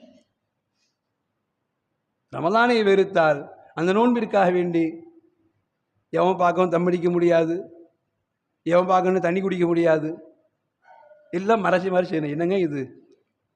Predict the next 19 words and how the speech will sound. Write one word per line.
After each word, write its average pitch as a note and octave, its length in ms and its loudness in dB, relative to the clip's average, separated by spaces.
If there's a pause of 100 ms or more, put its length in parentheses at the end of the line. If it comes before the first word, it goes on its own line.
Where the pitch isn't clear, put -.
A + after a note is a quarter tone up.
(420)
இன்னைக்கு F3+ 280 -4
இது, F#3+ 360 -8
இதை G3 260 0
பல G3 220 0
பேர் B3 160 0
சாதகமாக A#3+ 760 0
பயன்படுத்துறாங்க G#3 480 -2
இல்லையா? C3 320 -6 (560)
"எனக்கு F3+ 240 -4
மருத்துவர் G3+ 420 0
சொல்லிட்டாருங்க" F3+ 560 0 (160)
அப்படிங்கிறதுக்காக A#3 540 2
நீ A#3+ 100 0
பத்து G#3 260 -2
பேர் A#3 120 4
பார்க்கிற G#3+ 380 2
பொழுதே A3+ 220 2
தண்ணி G3+ 260 0
குடிக்கிறான், C#3+ 400 0